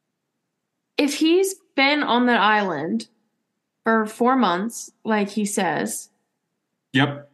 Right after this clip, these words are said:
Speaker 2: I knew it. I knew it. I knew it. I looked at your notes and you said later, much later in the episode, Henry says that he used the
Speaker 1: I thought I
Speaker 2: past
Speaker 1: just
Speaker 2: tense.
Speaker 1: spoiled
Speaker 2: No, no, no,
Speaker 1: something.
Speaker 2: no,
Speaker 1: <laughs> I was
Speaker 2: no.
Speaker 1: like, "What did I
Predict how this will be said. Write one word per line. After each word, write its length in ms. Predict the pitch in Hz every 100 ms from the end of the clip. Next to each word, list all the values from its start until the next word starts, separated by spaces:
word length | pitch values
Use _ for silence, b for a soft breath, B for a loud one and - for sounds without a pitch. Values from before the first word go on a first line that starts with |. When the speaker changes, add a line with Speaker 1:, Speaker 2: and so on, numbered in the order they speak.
| -
Speaker 2:
I 100 | 143
knew 180 | 156 147
it. 160 | 135 -
I 120 | 151
knew 260 | 175 233 220
it. 160 | 160 -
I 100 | 165
knew 340 | 202 302 311
it. 180 | 190 - - _ _ _ -
I 100 | 180
looked 300 | 180 233 285
at 80 |
your 140 | 269 262
notes 520 | 226 202 214 - B B _
and 100 | 156
you 160 | 160 196
said 480 | - 175 156 143 - _ _ _ _ _ -
later, 320 | 156 175 127
much 280 | 131 196 170
later 340 | 151 139 143
in 80 | -
the 80 | 147
episode, 520 | 139 135 131 127 120 - _ _ _ _ _ _ _
Henry 320 | - 165 170
says 360 | 165 165 147 139
that 180 | 135 131
he 540 | - 139 135 131 - - _ _ -
used 320 | 147 156 135
the 40 |
Speaker 1:
I 40 | 247
thought 200 | 254 240
I 40 |
Speaker 2:
past 80 | 302
Speaker 1:
just 100 | 415
Speaker 2:
tense. 260 | - 226 -
Speaker 1:
spoiled 400 | 226 226 233 214
Speaker 2:
No, 180 | 165 160
no, 120 | 147
no, 120 | 135
Speaker 1:
something. 100 | -
Speaker 2:
no, 60 | -
Speaker 1:
<laughs> 40 |
I 120 | 262 370
was 100 | 453
Speaker 2:
no. 240 | 453 480 370
Speaker 1:
like, 100 | 294
"What 100 | 269
did 80 | 254
I 140 | 262